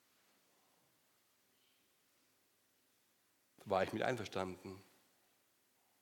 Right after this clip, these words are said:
Und einer dieser Punks hatte ein Mädchen, das war ein Mädchen ohne Punk-Gestalt. Die kam her, „Wir sind hier wohl in einem christlichen Haus.“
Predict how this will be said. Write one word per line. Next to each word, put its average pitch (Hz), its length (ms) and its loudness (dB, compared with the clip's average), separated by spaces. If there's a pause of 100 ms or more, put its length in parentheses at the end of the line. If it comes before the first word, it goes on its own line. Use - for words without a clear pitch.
(100)
Und 123 260 2
einer 135 420 8
dieser 131 440 -2
Punks 123 460 2
hatte 120 260 4
ein 113 160 4
Mädchen, 113 460 2
das 113 200 -6
war 110 220 6
ein 110 100 2
Mädchen 110 420 0
ohne 113 280 2
Punk-Gestalt. 117 1300 0 (1600)
Die 120 80 -4
kam 117 260 2
her, 120 260 2
„Wir 113 100 0
sind 123 260 -2
hier 131 240 0
wohl 117 160 6
in 117 100 2
einem 113 300 2
christlichen 120 540 -6
Haus.“ 110 360 -10